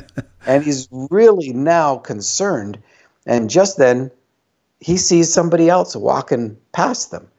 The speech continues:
Speaker 2: And it's a guy he knows from the same town. He doesn't know him well. He's a C and E Christian, you know,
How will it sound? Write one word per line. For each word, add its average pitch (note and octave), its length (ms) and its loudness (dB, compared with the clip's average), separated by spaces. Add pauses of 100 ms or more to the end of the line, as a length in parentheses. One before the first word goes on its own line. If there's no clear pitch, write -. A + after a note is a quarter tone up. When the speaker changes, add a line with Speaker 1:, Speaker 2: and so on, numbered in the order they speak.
(400)
Speaker 2:
And B2 460 -2 (280)
it's D#3+ 180 0
a F3 60 4
guy B2+ 300 4
he C#3 140 -4
knows A2 280 -6
from A#2+ 160 -10
the B2+ 80 -8
same A2 320 -8
town. F#2 540 -8 (100)
He B2 140 -10
doesn't C#3 280 0
know A2+ 200 4
him B2+ 120 -2
well. F#2 360 2
He's G#2+ 180 -2
a G2 80 0
C C#3 360 2
and A2+ 100 2
E A#2+ 120 0
Christian, - 460 -8
you E2 60 -10
know, F#2 260 -4